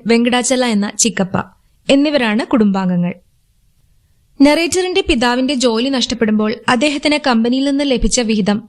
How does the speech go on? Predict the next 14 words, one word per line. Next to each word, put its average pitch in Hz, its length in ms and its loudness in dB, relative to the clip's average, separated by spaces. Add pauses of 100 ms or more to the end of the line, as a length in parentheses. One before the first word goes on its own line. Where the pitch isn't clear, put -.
(140)
തന്റെ 254 180 2
അനുജന്റെ 233 440 0
സ്പൈസ് 220 440 -2
ബിസിനസ്സിൽ 254 440 0
ഇൻവെസ്റ്റ് 208 380 0
ചെയ്യാൻ 208 300 0
അദ്ദേഹം 202 420 -2 (100)
തീരുമാനിക്കുന്നു. 180 600 2 (580)
സമർത്ഥനായ 240 640 0
ചിക്കപ്പയുടെ 240 540 0
കീഴിൽ 226 420 -2
പുതിയ 277 200 4
കമ്പനി 226 480 -2
വളരുന്നു. 185 480 0